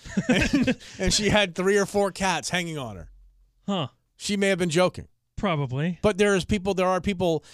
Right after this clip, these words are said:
Speaker 1: like, I think middle schools, I think there was a story where a middle school had to accept the fact that a girl was identifying as a cat and they had
Speaker 2: Yeah.
Speaker 1: a litter box for her in
Speaker 2: Yep.
Speaker 1: the bathroom.
Speaker 2: Yeah, I heard about that.
Speaker 1: Hmm. Hey, what do you think about that?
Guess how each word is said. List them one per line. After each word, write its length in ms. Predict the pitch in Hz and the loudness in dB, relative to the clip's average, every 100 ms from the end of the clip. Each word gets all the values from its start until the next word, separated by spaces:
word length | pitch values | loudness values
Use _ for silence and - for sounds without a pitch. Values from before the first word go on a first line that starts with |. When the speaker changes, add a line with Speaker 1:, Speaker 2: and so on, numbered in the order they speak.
| - | -8
Speaker 1:
like, 120 | 165 165 | -4 -2
I 60 | |
think 200 | 170 208 | -2 -2
middle 240 | 170 190 190 | 0 0 0
schools, 400 | - 175 156 143 | -2 0 0 0
I 80 | 139 | -4
think 220 | 170 147 | -4 -2
there 80 | 160 | -2
was 120 | 143 | -2
a 40 | |
story 360 | 131 - 165 156 | -2 -2 0 2
where 160 | 143 139 | 2 0
a 60 | |
middle 220 | 143 147 | 0 -2
school 520 | - - 147 143 135 123 - - _ - | -2 -2 2 4 4 0 -10 -20 _ -6
had 220 | 147 - | -4 -2
to 160 | 147 | -2
accept 460 | 135 - 160 143 - | -2 0 0 0 -2
the 80 | 123 | -4
fact 320 | 143 139 - | -2 -4 -2
that 100 | 135 | -2
a 80 | 127 | 0
girl 300 | 120 135 131 | 0 2 2
was 160 | 120 | 2
identifying 580 | 123 117 117 110 110 110 | 0 0 -2 -4 -6 -6
as 100 | 95 98 | -8 -10
a 20 | |
cat 400 | - 170 95 - | -6 -4 -4 -8
and 80 | 95 | -4
they 40 | |
had 140 | 170 160 | -2 -2
Speaker 2:
Yeah. 40 | |
Speaker 1:
a 20 | |
litter 240 | 107 156 113 | 0 0 -2
box 360 | 85 73 - | -6 -8 -8
for 120 | - 92 | -8 -6
her 120 | 95 | -6
in 60 | |
Speaker 2:
Yep. 80 | 107 | -6
Speaker 1:
the 80 | 104 | -6
bathroom. 520 | 98 113 92 - 131 | -6 -4 -6 -8 -10
Speaker 2:
Yeah, 260 | 127 123 117 - - - - - | -8 -8 -8 -14 -20 -20 -18 -12
I 40 | |
heard 120 | 139 135 | -8 -6
about 200 | 120 - | -8 -8
that. 180 | 117 117 - - - _ _ _ _ _ _ _ _ - | -10 -10 -18 -20 -20 _ _ _ _ _ _ _ _ -10
Speaker 1:
Hmm. 260 | 117 85 60 57 50 50 - - - _ _ _ _ _ _ | -8 -8 -10 -16 -18 -20 -20 -20 -20 _ _ _ _ _ _
Hey, 240 | 165 170 131 _ | -4 -2 -4 _
what 60 | 185 | -4
do 40 | |
you 20 | 170 | -2
think 120 | 143 | -2
about 200 | 101 87 | -4 -10
that? 180 | 78 | -14